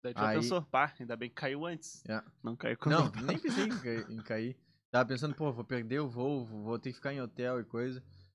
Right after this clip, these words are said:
Speaker 2: E aí, tava eu e um monte de argentino. E aí, cara, eu, o, tu pensa,
Speaker 1: Ah, tu não achou
Speaker 2: ah,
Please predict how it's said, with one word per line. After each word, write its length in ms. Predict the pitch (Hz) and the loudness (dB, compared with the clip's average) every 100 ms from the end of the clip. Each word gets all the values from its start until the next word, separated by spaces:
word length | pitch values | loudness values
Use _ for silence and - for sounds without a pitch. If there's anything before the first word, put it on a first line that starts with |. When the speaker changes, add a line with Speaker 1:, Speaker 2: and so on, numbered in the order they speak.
| _ | _
Speaker 2:
E 80 | 127 | 4
aí, 380 | 135 147 165 180 - - _ _ - - | 6 8 6 2 -6 -20 _ _ -20 2
tava 380 | 147 151 156 - | 4 6 4 4
eu 360 | 160 175 220 240 - - _ _ _ _ - | 8 8 8 0 -14 -20 _ _ _ _ -2
e 60 | 190 | 2
um 60 | |
monte 240 | 190 202 180 | 4 4 4
de 100 | 196 | 2
argentino. 520 | 185 202 202 196 147 _ _ _ _ _ _ _ | 2 -2 0 -2 -4 _ _ _ _ _ _ _
E 80 | 139 | 6
aí, 260 | 147 160 175 | 8 8 6
cara, 500 | 214 196 143 113 - | 6 6 6 4 0
eu, 300 | 123 131 123 | 0 0 0
o, 140 | 139 131 _ | -4 -8 _
tu 100 | - | -8
pensa, 360 | 143 160 139 120 | -2 0 2 0
Speaker 1:
Ah, 40 | 101 | -4
tu 100 | 131 | -6
não 100 | 139 | -4
achou 240 | 180 - | -2 4
Speaker 2:
ah, 100 | 123 | 4